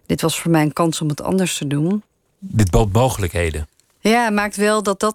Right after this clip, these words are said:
Speaker 1: misschien weer een manier is dat je ook anders kijkt naar zo'n burgeroorlog. Ik had dat in elk geval nooit, eh, ge-, eh, gehoord van iemand uit die burgeroorlog in Libanon, dat je daar ook zo naar kan kijken.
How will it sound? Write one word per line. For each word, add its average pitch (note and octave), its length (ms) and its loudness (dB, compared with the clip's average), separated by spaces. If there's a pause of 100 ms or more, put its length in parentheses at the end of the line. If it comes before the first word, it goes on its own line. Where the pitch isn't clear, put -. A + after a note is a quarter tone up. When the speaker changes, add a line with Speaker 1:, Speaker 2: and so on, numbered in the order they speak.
Speaker 1:
misschien F#3+ 500 -2
weer F3+ 200 2
een F3 100 0
manier F3 320 0
is - 180 -4
dat E3+ 160 -6
je - 80 -6
ook F#3+ 200 0
anders D3+ 300 -2
kijkt C#3 260 -4
naar D3 140 -4
zo'n D3 180 -2
burgeroorlog. C#3 520 -2
Ik - 180 0
had F#3 120 0
dat F3 160 -2
in E3 100 0
elk D#3+ 140 0
geval - 200 -4
nooit, E3 600 0 (280)
eh, - 240 -8
ge-, - 160 -12
eh, - 840 -8
gehoord D#3+ 440 0
van C#3+ 160 -6
iemand D3 360 -2
uit C#3 200 -2
die D3 120 -2
burgeroorlog C#3+ 580 -2
in D3+ 80 0
Libanon, D3+ 380 2
dat - 120 -2
je G3+ 60 0
daar D3 160 2
ook - 140 -4
zo E3 160 -2
naar C#3 160 0
kan C#3 180 -4
kijken. C#3+ 460 -6